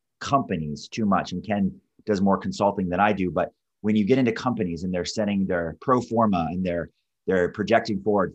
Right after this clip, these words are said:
quarter by quarter or year by year, and they're looking forward to, like, their goals, right? Their company goals. It is almost always logic-based. It's almost always numbers-based. It's like, "We wanna grow by X percent.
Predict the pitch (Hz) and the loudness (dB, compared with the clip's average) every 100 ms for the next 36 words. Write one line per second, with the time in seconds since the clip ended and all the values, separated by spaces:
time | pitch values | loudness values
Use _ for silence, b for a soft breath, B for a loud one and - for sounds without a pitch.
0 | _ - 135 127 107 95 85 95 - 113 | _ 2 4 6 4 4 2 2 2 2
1 | 98 85 85 92 110 104 98 101 110 92 | 2 0 -2 4 4 6 4 4 2 2
2 | 87 85 - 107 104 104 95 107 95 87 | -2 -6 -2 -2 0 -4 0 2 2 0
3 | 80 87 120 117 104 104 82 69 90 90 | -2 2 4 4 4 4 2 -2 -2 -2
4 | 85 113 98 87 95 87 76 - _ _ | -4 -4 -4 -4 -2 0 -2 -10 _ _
5 | _ 117 123 - 135 127 98 98 117 101 | _ 0 0 4 6 6 2 0 0 2
6 | 92 90 82 87 104 92 90 - 80 71 | -2 -4 -4 2 2 2 -2 -4 -6 -6
7 | 98 123 123 123 117 107 92 92 90 92 | -4 0 0 2 2 2 0 -2 -2 2
8 | 101 98 85 76 - 80 73 85 - 95 | 2 2 -2 -4 -8 -8 -8 -6 -6 0
9 | 131 131 107 104 95 87 - 98 - - | 2 2 2 2 2 0 0 -4 -4 -10
10 | - - - 90 76 | -12 -12 -8 -8 -8